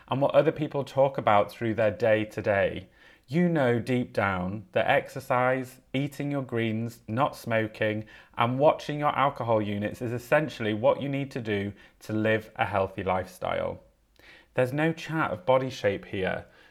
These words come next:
so why are you scrutinizing it? Truth is, I've spent the majority of my life hating my body, hating every single inch of it. Avoiding mirrors or falling into hours of self-hatred whilst looking at my reflection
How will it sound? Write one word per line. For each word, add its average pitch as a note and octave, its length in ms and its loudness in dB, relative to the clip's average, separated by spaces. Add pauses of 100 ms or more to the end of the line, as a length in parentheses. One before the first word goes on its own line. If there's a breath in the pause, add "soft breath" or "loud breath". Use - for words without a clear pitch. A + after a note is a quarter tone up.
(100)
so A2+ 240 -4
why A#2+ 520 -2
are A#2 60 -6
you A2+ 200 -6
scrutinizing F#2+ 840 -6
it? F2+ 380 -10 (840 loud breath)
Truth F3+ 300 4
is, A2+ 220 4
I've - 180 -2
spent A2+ 240 2
the G#2 40 -2
majority C3 540 4
of G#2 80 -2
my G2 120 -2
life F#2 260 0
hating G2+ 440 -6
my F#2+ 120 -4
body, F#2 420 0 (320 loud breath)
hating B2 380 -2
every A#2+ 480 -2
single A#2 400 -2
inch A#2 320 -4
of F#2 80 -6
it. F2+ 400 -4
Avoiding A2 500 0
mirrors A2+ 420 0
or G2+ 80 -2
falling A#2+ 440 0
into A2+ 320 -6
hours B2+ 420 2
of G#2 100 -10
self-hatred A2+ 800 0
whilst G#2 240 0
looking B2 440 -4
at A2+ 100 -6
my A2 140 -2
reflection G#2+ 720 -4